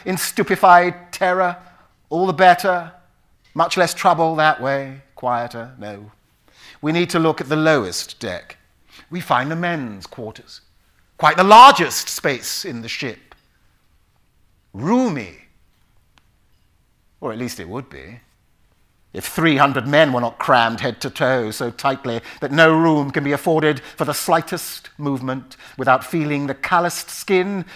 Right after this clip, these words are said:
of a stranger's feet, or the tangled woolly roughness of the hair of one's neighbor, pungently ripe with sweat and the acrid smell of fear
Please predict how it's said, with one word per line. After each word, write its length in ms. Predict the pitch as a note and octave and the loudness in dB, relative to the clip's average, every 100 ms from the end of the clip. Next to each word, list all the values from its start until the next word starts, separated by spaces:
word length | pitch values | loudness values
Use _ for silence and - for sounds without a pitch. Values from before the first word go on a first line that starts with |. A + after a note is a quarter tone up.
| - | -6
of 100 | C3 | -6
a 40 | |
stranger's 680 | - - D#3 D3 C3+ A2+ - | -4 -2 0 0 -4 -6 -8
feet, 380 | - A#3 - - _ _ _ _ _ _ _ _ - | -10 -10 -10 -18 _ _ _ _ _ _ _ _ -8
or 80 | B2 | -6
the 100 | C#3 | -2
tangled 580 | - F#3 F#3 F3+ D#3+ | 4 4 4 2 2
woolly 300 | C#3 G#3+ G3+ | 4 4 6
roughness 640 | G3+ F3+ D#3 E3+ D3+ - - - | 6 4 4 0 -6 -6 -12 -8
of 100 | D3+ | -2
the 100 | D3 | 0
hair 300 | C3 D3+ D3 | 4 6 6
of 140 | D3+ C3 | 4 4
one's 480 | C#3 C#3+ C#3+ C3+ B2+ | 4 4 -2 -6 -6
neighbor, 480 | C#3 C3+ A2 G2 G2 - - | -4 -4 -6 -8 -10 -16 0
pungently 560 | E3+ D3+ D#3 C3+ C#3 | 0 0 -4 -2 -2
ripe 360 | C3 C#3+ C3+ - | 2 2 2 -4
with 120 | A#2 | -10
sweat 540 | - - G#3 - - - - - | -8 -4 -4 -6 -16 -20 -14 -8
and 120 | C3+ | -6
the 120 | - - | -6 -4
acrid 560 | E3 - - B2 F#2+ - | -4 -4 -4 -4 -6 -12
smell 420 | - E3+ E3+ D#3+ | -10 2 2 2
of 100 | A#2 | -2
fear 440 | - - C3 E2 | -8 -10 -8 -8